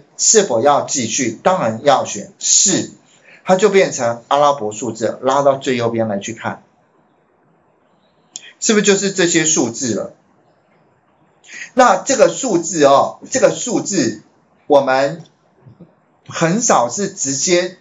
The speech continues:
用这种很大资料报表呈现出去。等一下我们去把这个内容做一些区间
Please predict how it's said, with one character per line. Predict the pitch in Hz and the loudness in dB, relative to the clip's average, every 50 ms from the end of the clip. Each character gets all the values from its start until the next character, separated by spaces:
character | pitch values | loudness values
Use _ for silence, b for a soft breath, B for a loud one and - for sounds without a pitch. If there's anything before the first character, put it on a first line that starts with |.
| _ - | _ 0
用 | 208 208 170 139 - | 2 2 2 0 -4
这 | - 143 135 | -8 -10 -10
种 | 131 120 113 | -10 -12 -10
很 | - - 143 123 120 120 | -6 -4 -4 -4 -4 -2
大 | - 165 147 139 | -2 -2 -2 -2
资 | 139 - 143 | -4 -4 0
料 | 143 151 151 143 | 2 4 4 4
报 | 143 156 143 - | 4 4 2 2
表 | - 110 110 | 0 -4 -8
呈 | 110 - 135 117 113 | -8 -10 -12 -10 -6
现 | 135 156 135 - | -4 -4 -4 -4
出 | - 135 | -6 -6
去。 | 127 123 113 B B B B B _ | -6 -6 -8 B B B B B _
等 | - 147 139 131 | 2 2 2 2
一 | 160 | 0
下 | 165 220 202 165 135 - - | 0 0 0 0 0 -2 -2
我 | 131 127 | -4 -4
们 | 120 123 123 127 131 131 b b b | -2 -2 -2 -4 -4 -8 b b b
去 | b - - 202 185 | b -2 2 2 2
把 | 170 - 139 117 104 110 - - | 2 2 -2 -2 -2 -6 -10 -6
这 | - 185 170 | -2 -2 -2
个 | - - 131 120 113 110 107 101 - - _ | -2 0 2 2 2 2 2 -4 -8 -12 _
内 | - 151 160 160 143 117 | -8 -4 -2 -2 0 0
容 | 113 101 107 113 117 | -2 -2 -4 -6 -6
做 | - 180 156 131 117 | 0 2 2 2 2
一 | 117 | 0
些 | 113 - 120 117 113 113 | -4 -4 0 0 0 0
区 | 117 - - - - 117 113 110 | 2 0 0 0 0 -2 -6 -6
间 | 110 - - 117 107 101 | -6 -4 -2 -2 -2 -2